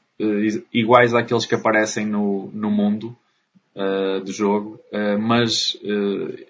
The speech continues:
em vez de serem, eles normalmente aparecem em bandos, assim, e são pequenos, não é? Vários dentro de um bando. Eh, mas os Tainted Monsters é apenas um,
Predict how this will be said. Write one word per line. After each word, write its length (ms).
em 100
vez 220
de 60
serem, 360
eles 120
normalmente 360
aparecem 360
em 120
bandos, 440
assim, 400
e 80
são 200
pequenos, 420
não 120
é? 160
Vários 400
dentro 300
de 60
um 100
bando. 320
Eh, 300
mas 220
os 180
Tainted 360
Monsters 420
é 100
apenas 600
um, 280